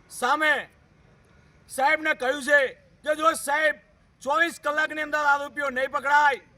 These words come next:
તો આ લાશ લઈ અમે આ લાશને પીડિત પરિવાર અને આખા ગુજરાતના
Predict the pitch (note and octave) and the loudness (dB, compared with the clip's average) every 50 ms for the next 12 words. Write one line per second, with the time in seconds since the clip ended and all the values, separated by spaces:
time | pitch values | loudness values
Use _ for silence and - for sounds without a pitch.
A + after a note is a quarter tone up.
0 | _ - - - _ _ _ _ - D4 D#4 D4+ D4+ D4+ C4+ A#3+ C4 C#4 D4+ D4 | _ -20 -20 -20 _ _ _ _ -2 2 4 4 4 4 4 2 2 2 2 2
1 | - G3 G#3+ B3 C#4+ D4 D4+ C#4+ B3 F3 - _ _ _ _ _ _ _ - A#3 | 0 -4 -4 -2 0 2 0 0 -2 -6 -16 _ _ _ _ _ _ _ -8 -6
2 | C#4 D#4 E4 D#4+ D4+ - - A#3+ D4+ D4 C4+ C4+ C#4+ D#4 - A3+ B3 D#4 D#4 D4+ | -4 -2 -2 -2 -4 -4 -2 0 0 0 2 2 0 0 0 -4 -6 -6 -6 -6
3 | C#4 A#3 - _ _ _ _ _ _ - C#4+ E4 E4 - - - C4+ C4 D4+ D#4 | -6 -8 -12 _ _ _ _ _ _ -6 -4 -4 -4 -4 -6 -8 -6 -2 0 2
4 | D#4 D#4+ D4+ D4+ D4+ D4+ D4+ D4 C#4+ - C#4 C#4+ D4 B3+ B3+ G#3+ C4+ C#4+ D#4 D#4+ | 2 2 0 -2 -4 -2 -2 -2 0 0 0 0 -2 -2 -6 -6 -4 -2 0 0
5 | D#4+ - - D4 D4+ D4+ D#4 D4+ B3+ G3 | -2 -4 -4 -2 0 2 2 2 0 -2